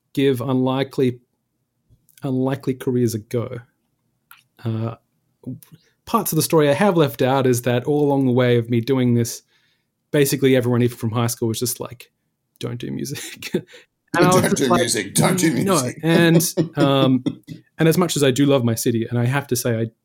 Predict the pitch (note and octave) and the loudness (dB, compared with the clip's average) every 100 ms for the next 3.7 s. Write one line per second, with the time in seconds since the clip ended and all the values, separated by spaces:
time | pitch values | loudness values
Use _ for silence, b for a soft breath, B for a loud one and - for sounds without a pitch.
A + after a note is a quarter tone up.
0 | - B2 A#2+ A#2 B2 A#2 A#2 G#2+ G#2+ B2 | -6 -4 -2 0 0 0 -2 -4 -6 -6
1 | A2+ B2+ A2+ A2 A#2 A2+ - A#2+ - A2+ | -4 -4 -6 -4 -6 -8 -12 -14 -14 -8
2 | C3 A2+ - _ b b B2 A#2+ A2+ F#3 | -6 -6 -12 _ b b -2 -2 0 0
3 | F#3 D3 B2+ C#3 C3 G#2+ - | 2 2 2 2 2 0 -6